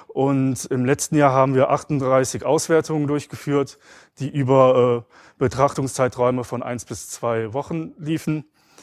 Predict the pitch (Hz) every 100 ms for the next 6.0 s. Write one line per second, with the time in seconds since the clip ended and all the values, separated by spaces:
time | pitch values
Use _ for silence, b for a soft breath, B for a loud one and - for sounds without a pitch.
0 | b b b - 139 147 131 135 143 135
1 | 135 131 127 120 113 123 _ _ _ _
2 | - 160 165 151 143 151 143 - 139 -
3 | 135 131 123 113 135 170 180 170 175 170
4 | 170 170 165 160 - 170 165 160 - b
5 | b b - - 135 135 143 147 139 131